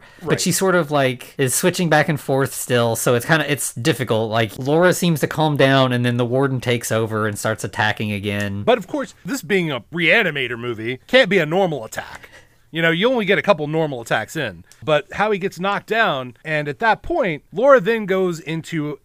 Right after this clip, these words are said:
Speaker 2: exorcist contortionist mode.
Speaker 1: Yeah.
Speaker 2: Where she bends over backwards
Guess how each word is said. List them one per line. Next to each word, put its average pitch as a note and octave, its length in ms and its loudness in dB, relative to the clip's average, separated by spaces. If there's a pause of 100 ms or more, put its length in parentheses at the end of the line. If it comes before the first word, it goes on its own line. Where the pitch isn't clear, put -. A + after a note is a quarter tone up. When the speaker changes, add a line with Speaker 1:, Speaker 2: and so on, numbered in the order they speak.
Speaker 2:
exorcist F#3 540 -2
contortionist C#3 720 -10
mode. F#2 300 -16 (280)
Speaker 1:
Yeah. A#2 460 -2 (720)
Speaker 2:
Where F3 200 2
she E3+ 180 -4
bends G#3+ 480 2
over A3 260 0
backwards B2+ 880 -2